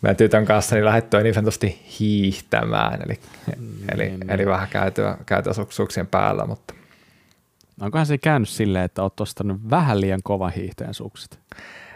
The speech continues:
Speaker 1: No mä veikkaan joo, että, että siinä
Speaker 2: <laughs> Sillä on ollut, ollut, ollut niin sanotusti potkua vähän enemmän.
Speaker 1: Kyllä, luultavasti joo, joo.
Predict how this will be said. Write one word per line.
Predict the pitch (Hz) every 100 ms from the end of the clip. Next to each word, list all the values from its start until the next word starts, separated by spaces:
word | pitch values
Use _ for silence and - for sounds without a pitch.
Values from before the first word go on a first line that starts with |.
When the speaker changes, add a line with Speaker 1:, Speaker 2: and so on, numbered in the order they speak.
| -
Speaker 1:
No | 104
mä | 101
veikkaan | 110 104 - - 53
joo, | 58 57
että, | - - 110 120 - - -
että | -
siinä | 107 98 95
Speaker 2:
<laughs> | 135 120 - 98 - - - - - - - - 160 - 151 -
Sillä | 101
on |
ollut, | 104 104 - 120 127
ollut, | 113 113
ollut | 123 110 110
niin | 127
sanotusti | 110 101 - -
potkua | 131 123 - 92 90
vähän | 92 98
enemmän. | 95 87 87 - - - -
Speaker 1:
Kyllä, | 98 95 95 92 -
luultavasti | 104 98 98 98 - -
joo, | 101 98 95 - - 117
joo. | 101